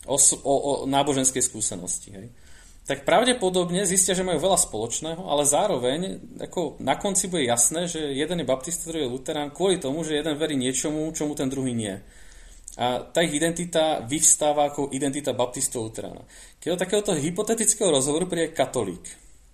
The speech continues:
tak zrazu v tom rozhovore je zrejme, že ten baptista luterán zistia, že majú oveľa viac spoločné voči tomu katolíkovi a vyvstane ich protestantská identita.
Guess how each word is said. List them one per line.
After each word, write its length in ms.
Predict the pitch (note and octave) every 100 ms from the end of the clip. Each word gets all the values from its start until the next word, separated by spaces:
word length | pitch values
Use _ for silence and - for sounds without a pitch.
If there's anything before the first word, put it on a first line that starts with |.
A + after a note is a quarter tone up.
| - - - - - - - -
tak 160 | A#2+
zrazu 320 | A2+ D3+ A3 B3
v 80 |
tom 160 | - F3+
rozhovore 400 | C3+ C3+ E3+ G3
je 80 | C#3 A#2
zrejme, 240 | A2 C3+
že 140 | E3
ten 100 | D#3+
baptista 480 | A#2+ C3 - F#3+ -
luterán 560 | C#3 A2+ G#2 F#2 F2+ A#2
zistia, 320 | B2+ - F#3
že 160 | E3 E3+
majú 240 | D#3+ C#3+
oveľa 240 | F#3+ F#3+
viac 80 | F#3+
spoločné 480 | - C#3+ C3 B2+ B2+
voči 240 | B2+ C3+
tomu 160 | E3+ F3
katolíkovi 640 | B2+ A#2 G#2 G2 G2+ A2+
a 80 | A2+
vyvstane 480 | A2+ B2+ E3+ - F3
ich 160 | D3+ -
protestantská 640 | C#3+ C#3+ C#3 C3+ A#2+ -
identita. 560 | A2+ A2 G#2 G#2 -